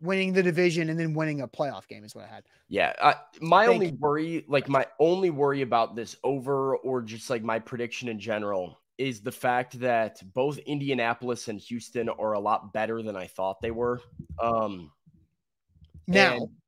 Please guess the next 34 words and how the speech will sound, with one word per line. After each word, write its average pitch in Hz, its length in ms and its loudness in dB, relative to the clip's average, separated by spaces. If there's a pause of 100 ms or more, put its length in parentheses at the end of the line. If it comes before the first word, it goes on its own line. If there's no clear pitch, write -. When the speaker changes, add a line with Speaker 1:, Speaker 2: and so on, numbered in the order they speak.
(500)
Speaker 2:
now, 185 260 8
Speaker 1:
right? - 160 -2 (180)
Speaker 2:
right? 139 200 4
Well, 165 140 4
like, 147 220 4
yeah, 147 180 6
pre-, - 320 -8 (100)
at 143 140 -2
the 139 60 -12
beginning 170 420 2
of 151 160 0
the 139 80 -4
season, 135 600 -6 (120)
I 131 300 2 (160)
chalked 127 400 -2
that 113 160 2
up 107 180 -2
as 101 80 -16
four 98 320 -8
wins. 65 460 -18 (840)
Obviously, 139 440 0
it's 131 140 -8
a 127 40 -8
division 123 440 -6
game. 117 220 -4
You 110 100 -8
might 113 260 -2
drop 107 340 0
one 110 160 -4
here 107 280 -8
or 107 40 -4
there, 98 240 -4
but, 98 140 -6
like, 110 200 -6